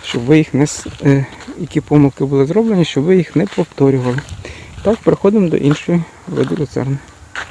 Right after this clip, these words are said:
Це ще раз показую те, що було посіяно минулого року.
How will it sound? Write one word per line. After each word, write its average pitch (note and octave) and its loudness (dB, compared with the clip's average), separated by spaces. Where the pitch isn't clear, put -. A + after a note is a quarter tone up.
Це - -10
ще C#3 2
раз B2+ 0
показую A#2 -4
те, B2 -4
що - -10
було A2+ -4
посіяно A#2+ -2
минулого A2+ -2
року. A#3 -2